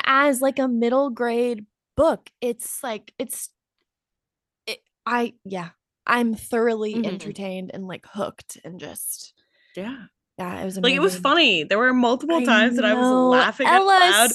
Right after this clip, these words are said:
Speaker 1: so
Speaker 2: and then I was, like,
Speaker 1: funny.
Speaker 2: crying. Uh, it,
Speaker 1: I
Speaker 2: it got me,
Speaker 1: know.
Speaker 2: every
Speaker 1: It
Speaker 2: emotion.
Speaker 1: does. It does.
Speaker 2: Yeah.
Speaker 1: Well, on Goodreads, it has a four.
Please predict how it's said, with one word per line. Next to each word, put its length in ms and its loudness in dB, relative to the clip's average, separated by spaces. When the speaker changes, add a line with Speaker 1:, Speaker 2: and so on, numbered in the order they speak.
Speaker 1:
so 260 6
Speaker 2:
and 80 -2
then 100 4
I 160 6
was, 140 2
like, 160 6
Speaker 1:
funny. 240 -8
Speaker 2:
crying. 960 2
Uh, 380 -4
it, 100 -12
Speaker 1:
I 240 -8
Speaker 2:
it 120 -6
got 280 2
me, 160 -6
Speaker 1:
know. 80 -4
Speaker 2:
every 240 -6
Speaker 1:
It 80 -6
Speaker 2:
emotion. 320 -6
Speaker 1:
does. 640 -4
It 120 -12
does. 580 -6
Speaker 2:
Yeah. 100 2
Speaker 1:
Well, 360 2
on 240 2
Goodreads, 460 0
it 100 -4
has 220 0
a 100 -6
four. 580 -8